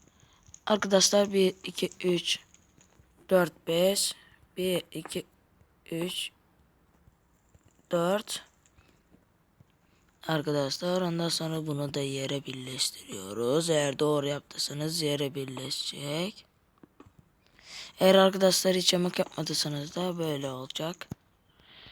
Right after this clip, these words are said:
Arkadaşlar aslı böyle ama siz şekil olsun diye de şuralarını da kırabilirsiniz. Sonra geldik portalı çalıştırmayız. Çakma alıp buraya çakıyorsunuz.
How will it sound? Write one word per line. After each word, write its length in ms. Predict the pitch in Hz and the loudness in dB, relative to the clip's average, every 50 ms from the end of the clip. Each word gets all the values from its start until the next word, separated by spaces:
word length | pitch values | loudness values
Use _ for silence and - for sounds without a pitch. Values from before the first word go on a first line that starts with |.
| - - _ - | -20 -20 _ -2
Arkadaşlar 760 | 180 180 180 - 196 196 190 175 - - 196 202 214 214 - - - - | -2 -2 0 2 2 2 2 2 2 2 4 6 6 4 2 -4 -12 -2
aslı 480 | - - 185 175 - - 214 208 202 190 | 0 2 2 2 0 0 2 2 2 4
böyle 460 | 190 196 202 196 190 190 196 208 214 - - | 6 6 6 6 6 4 2 2 2 0 0
ama 220 | - 185 185 190 | 0 2 2 2
siz 220 | 180 - 185 175 - | 2 0 0 0 2
şekil 360 | - 180 180 175 - 185 180 | 2 0 0 -2 -4 -2 -2
olsun 340 | 180 175 - - - 170 165 | -2 -2 -2 -4 -6 -6 -4
diye 260 | 170 160 160 156 151 | -4 -2 -2 -2 -2
de 260 | 160 160 175 190 202 - - - _ _ _ _ _ _ _ _ _ _ _ - _ _ _ _ _ - - | -2 -2 -2 -2 -4 -6 -10 -18 _ _ _ _ _ _ _ _ _ _ _ -20 _ _ _ _ _ -14 -12
şuralarını 1400 | - - - - - - - - - - - - - - 190 185 185 180 175 165 160 156 151 151 151 151 156 | -10 -10 -6 -6 -4 -2 0 0 0 0 2 2 2 4 4 2 2 2 2 0 0 -2 -2 -4 -4 -6 -6
da 300 | 160 165 170 180 180 185 185 | -8 -6 -6 -6 -6 -8 -8
kırabilirsiniz. 1040 | - - 165 160 151 143 139 135 135 135 - - 151 135 143 151 156 170 - - - - _ _ _ _ _ _ _ _ _ _ _ - - _ _ _ _ - - _ - - - _ _ _ _ _ - - - - - - | -10 -10 -10 -10 -10 -10 -10 -10 -10 -10 -12 -12 -12 -8 -8 -8 -8 -10 -12 -16 -16 -18 _ _ _ _ _ _ _ _ _ _ _ -20 -20 _ _ _ _ -20 -20 _ -20 -20 -20 _ _ _ _ _ -20 -20 -20 -20 -20 -18
Sonra 300 | - - - 196 208 208 | -10 -4 0 2 2 2
geldik 760 | 214 208 214 208 202 196 196 190 196 208 202 196 - - _ | 2 2 4 6 6 6 4 2 0 0 -2 -2 -8 -14 _
portalı 360 | - 180 175 170 - 185 185 | 0 0 0 0 0 -2 0
çalıştırmayız. 840 | 180 - - 170 160 - - 170 170 160 147 143 143 151 - - - - _ _ - | 0 -2 -2 -2 -4 -6 -4 -4 -4 -4 -4 -6 -6 -8 -8 -10 -10 -14 _ _ -4
Çakma 360 | - - 185 185 190 190 196 | -2 0 0 0 0 0 2
alıp 300 | 196 196 196 202 202 202 - _ _ | 2 2 2 0 -2 -4 -8 _ _
buraya 240 | - 190 190 185 175 | -4 -2 0 0 0
çakıyorsunuz. 800 | - - 180 175 - 160 156 - - 160 165 175 185 196 - - | 0 -4 -4 -4 -6 -6 -6 -6 -6 -6 -8 -8 -8 -8 -10 -12